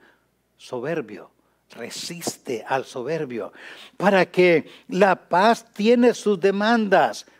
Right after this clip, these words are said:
Demanda personas que se perdonen al convivir. ¿Por qué? Porque van a surgir contiendas por diferentes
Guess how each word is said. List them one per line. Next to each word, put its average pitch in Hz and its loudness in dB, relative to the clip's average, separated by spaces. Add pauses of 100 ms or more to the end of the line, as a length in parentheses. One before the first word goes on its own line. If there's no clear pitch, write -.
(220)
Demanda 226 2 (100)
personas 208 2 (200)
que 214 4
se 196 2
perdonen 196 2 (320)
al 202 4 (160)
convivir. 233 2 (1200)
¿Por 226 2
qué? 269 4
Porque 226 0
van 233 6
a 254 4
surgir 240 0 (1040)
contiendas 240 4
por 247 2
diferentes 247 2